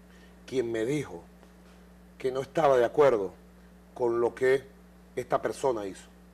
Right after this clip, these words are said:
que él se deslindaba de eso, que le parecía una bajeza,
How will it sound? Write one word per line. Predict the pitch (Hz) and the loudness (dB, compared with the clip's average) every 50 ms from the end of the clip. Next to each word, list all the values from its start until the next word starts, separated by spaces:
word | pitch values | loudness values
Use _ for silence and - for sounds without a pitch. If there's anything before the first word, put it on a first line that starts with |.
| - - - - - - - - - - - - - | -20 -20 -20 -20 -20 -20 -20 -20 -20 -20 -20 -20 -14
que | - - | -8 -8
él | 131 120 | -8 -6
se | - - 127 | -4 -2 0
deslindaba | 127 120 110 117 123 117 113 110 120 135 139 123 110 101 | 0 0 -2 -4 -6 -8 -4 0 2 4 4 4 2 0
de | 95 90 87 | -2 -6 -10
eso, | - - - - - - - - - - - - - | -12 -16 -20 -20 -20 -20 -20 -20 -20 -20 -20 -20 -16
que | - - 117 | -10 -6 -6
le | 117 | -4
parecía | 117 - 120 117 110 - 139 135 | -2 -2 -2 -2 -2 -4 -4 -4
una | 131 123 113 | -2 -2 0
bajeza, | 113 107 - - 120 120 - - - 87 | -2 -2 -2 -2 -4 -4 -4 -6 -14 -18